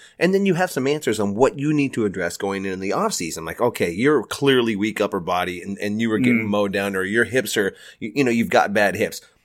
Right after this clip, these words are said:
Speaker 1: Th-, where I think it hurts w-, is, is those skill guys. I think, like, like, maybe we would have seen a Nance. Maybe we see Houston. Maybe we see more of Ramir Johnson. Maybe, and same on defense, too. Like,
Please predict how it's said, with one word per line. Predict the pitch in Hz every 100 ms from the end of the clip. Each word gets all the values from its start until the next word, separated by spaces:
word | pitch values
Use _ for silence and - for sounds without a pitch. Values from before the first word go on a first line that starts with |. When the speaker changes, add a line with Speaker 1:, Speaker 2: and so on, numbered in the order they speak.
| _ _
Speaker 1:
Th-, | 135 143
where | 151 139
I | 120 156
think | - 196 147
it | 101
hurts | - 208 107 - - - _ _ -
w-, | 117
is, | 127 110 -
is | 113 -
those | 113 101
skill | - 151 127
guys. | 90 65 -
I | 113
think, | 139 120
like, | 107 107 - - -
like, | 117 110
maybe | 135 151 135
we | 117
would | 110 117
have | 107
seen | - 98
a | 85
Nance. | 87 82 76 -
Maybe | 110 117
we | 107
see | 107 - 87
Houston. | - 92 - 87
Maybe | 110
we | 123
see | 120 120
more | 107 98 95 92 87
of | 107 104
Ramir | 104 107 101 92
Johnson. | 92 85 85 82
Maybe, | 90 110 107 - - -
and | -
same | - 277
on | 139
defense, | 107 196 - -
too. | - 185 247 71
Like, | 90 90